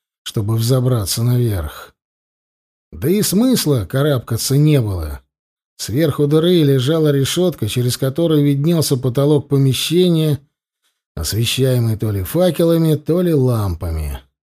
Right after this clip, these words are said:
Подобные колодцы для пленников назывались невольничьими, но узкое темное пространство, запах затхлости, сырость и холод от камня создавали ощущение, что я попал в чью-то задницу.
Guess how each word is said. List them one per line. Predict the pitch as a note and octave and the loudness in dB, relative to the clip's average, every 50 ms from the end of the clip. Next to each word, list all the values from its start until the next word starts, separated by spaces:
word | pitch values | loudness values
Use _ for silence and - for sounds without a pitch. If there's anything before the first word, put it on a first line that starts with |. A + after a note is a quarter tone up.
| _ _ _ _ _ _ _ _ _ _ _ _ _ _ _ | _ _ _ _ _ _ _ _ _ _ _ _ _ _ _
Подобные | - G#2+ B2+ D#3+ F3+ F3 D#3+ E3+ E3 D3 | -8 -4 -2 0 0 2 2 2 0 0
колодцы | C3 D3 D3 D#3+ F3 E3+ D#3 - D#3 D3 | 0 0 2 2 2 2 2 0 0 0
для | C#3+ D3+ D3+ C#3+ | 0 0 0 0
пленников | - D#3 E3+ F#3 F3+ E3 C#3+ A#2 G2+ - E2+ D#2+ - | 0 2 2 4 4 4 2 2 0 -4 -8 -6 -4
назывались | A2 B2 C3 C#3 D#3+ F3 F#3+ F#3+ F3+ D#3+ - - | -2 -2 0 0 0 2 2 2 2 0 0 0
невольничьими, | D3 D#3+ F3+ F#3 G3 G3 F3+ D#3 C3 B2 G2+ F2 - - E2+ E2 D#2+ D2+ D2 C#2+ - _ _ _ _ _ _ _ - | 0 2 2 2 4 4 4 4 2 2 0 -2 -4 -6 -6 -6 -6 -6 -8 -8 -10 _ _ _ _ _ _ _ -6
но | F#2+ A2+ B2+ | -2 0 0
узкое | C3+ B2+ - - A#2+ A#2 A2+ | 0 0 -2 -2 -2 -2 -2
темное | - - C3 B2 A#2+ A2+ A2 G#2+ | 0 0 0 0 0 0 -2 -4
пространство, | - G#2+ A2 A2 - - - C3 D3 D3+ D#3 D3+ C#3+ - - C3+ C3 C3 | -4 -4 -4 -4 -4 -4 -2 -2 0 0 0 0 -2 -2 -2 -2 -2 0
запах | A#2+ A#2 C3 E3 E3+ D#3+ D#3 C3+ B2 B2 | 0 0 0 0 0 0 -2 -2 -2 0
затхлости, | A#2 G2+ B2+ D3+ D#3+ D#3 C#3+ - - C#3+ C3 A#2+ - - - B2+ | 0 0 0 0 2 0 -2 0 0 0 0 0 -2 -4 -4 -4
сырость | B2 - - D#3+ F#3 G3 F#3 F3 D#3+ - - - | -2 -2 0 2 2 2 4 2 2 0 0 -2
и | B2+ | -4
холод | A#2 - - D#3+ E3 D#3 B2+ - | -4 -2 0 2 2 2 0 0
от | B2 A2 - | -4 -6 -4
камня | - - E3 F3+ F3 F3 F3 E3+ E3 D#3 C#3+ C#3 - _ _ _ _ _ _ _ | -2 0 0 2 2 2 2 2 2 0 -2 -4 -6 _ _ _ _ _ _ _
создавали | - - G#2+ B2 C3+ D3+ F#3+ A3 A#3 A3+ G#3+ F#3 | -10 -6 -4 -2 0 0 0 0 0 0 0 0
ощущение, | D#3 - - C3+ B2 - - - D3+ F3 F3+ F3 E3 D#3 C#3+ | -2 -2 -2 -4 -4 -4 -4 -2 0 2 2 2 2 0 0
что | - - - | -2 -2 -2
я | A#2 C#3+ E3 D#3 | 0 0 0 0
попал | D3+ C3 B2 B2+ D3+ D#3+ D#3 C#3+ | 0 -2 -2 0 0 0 0 0
в | C3 | -2
чью-то | - - G2+ G2+ C3+ E3 D3+ D3+ D#3 D3+ | -4 -6 -4 -2 -2 -2 0 0 0 0
задницу. | C#3 A#2+ G#2+ G#2+ B2+ D3 D3+ C#3 C3+ A#2+ A#2+ A2 F#2+ - - - F#2 E2 D#2 C#2+ | 0 0 0 0 2 2 2 2 2 0 -2 -2 -4 -4 -6 -6 -6 -8 -8 -10